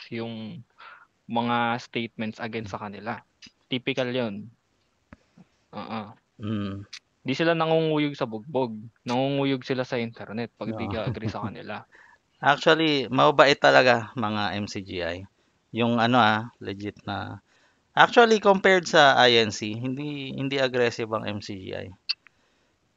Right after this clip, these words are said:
Speaker 2: No?
Speaker 1: For me, hindi.
Speaker 2: Mabait talaga
Speaker 1: Nagkakataon
Speaker 2: sila.
Speaker 1: lang talaga. Nagkakataon lang talaga. Meron akong mga M C G I friends na sobrang babait eh.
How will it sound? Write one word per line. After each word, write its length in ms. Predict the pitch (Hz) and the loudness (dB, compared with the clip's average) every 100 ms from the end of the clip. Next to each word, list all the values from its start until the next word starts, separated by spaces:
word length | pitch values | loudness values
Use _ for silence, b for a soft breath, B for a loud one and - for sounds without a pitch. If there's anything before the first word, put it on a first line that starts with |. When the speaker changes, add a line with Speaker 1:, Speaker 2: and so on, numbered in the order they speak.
| _ 107 | _ -8
Speaker 2:
No? 320 | 113 139 - | -6 -6 2
Speaker 1:
For 160 | 196 | 2
me, 240 | 214 214 202 | 4 2 2
hindi. 320 | 180 104 - - _ _ - - _ _ - | -2 -4 -10 -14 _ _ -20 -20 _ _ -4
Speaker 2:
Mabait 340 | 170 220 226 | 0 4 4
talaga 380 | 170 202 202 196 | 8 8 8 4
Speaker 1:
Nagkakataon 60 | 165 | 2
Speaker 2:
sila. 80 | 156 | 0
Speaker 1:
lang 120 | 135 | -2
talaga. 320 | 147 135 110 101 - _ _ _ _ | -2 -2 -4 -8 -18 _ _ _ _
Nagkakataon 680 | 123 123 143 151 139 135 139 135 | -10 -4 -2 -2 0 0 0 -4
lang 140 | 131 | -8
talaga. 360 | 127 107 92 - _ _ b b _ _ _ _ _ - | -8 -8 -10 -14 _ _ b b _ _ _ _ _ -12
Meron 440 | 127 151 165 175 | -4 0 2 2
akong 200 | 190 196 | 0 0
mga 200 | 190 180 151 | 0 0 0
M 40 | 160 | -2
C 160 | 151 135 | -4 -2
G 80 | 123 | -2
I 160 | 131 | -4
friends 300 | - 127 - | -4 -6 -4
na 100 | 123 | -4
sobrang 720 | 127 117 120 117 113 110 107 117 | -4 -4 -4 -4 -4 -8 -10 -12
babait 540 | 120 107 107 113 87 - | -12 -10 -6 -4 -6 -10
eh. 100 | - | -20